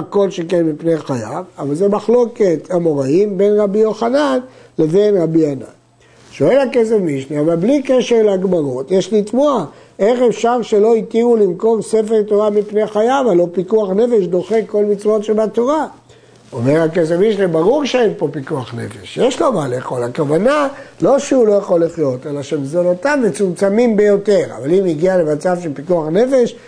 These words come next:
ודאי שנתיר לו למכור ספר תורה. תיק שהוכן לספר תורה, והונח בו, גם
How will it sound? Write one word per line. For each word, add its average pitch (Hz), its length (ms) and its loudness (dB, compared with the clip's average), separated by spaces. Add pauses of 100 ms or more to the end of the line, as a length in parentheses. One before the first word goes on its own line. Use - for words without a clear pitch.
(160)
ודאי 220 340 2
שנתיר 180 580 0
לו 170 140 4
למכור 147 640 0
ספר 120 400 -8 (100)
תורה. 110 220 -14 (2250)
תיק 240 420 0 (720)
שהוכן 196 760 0 (340)
לספר 233 760 0
תורה, 175 320 0 (2000)
והונח 240 580 4
בו, 135 160 -10 (440)
גם 226 400 2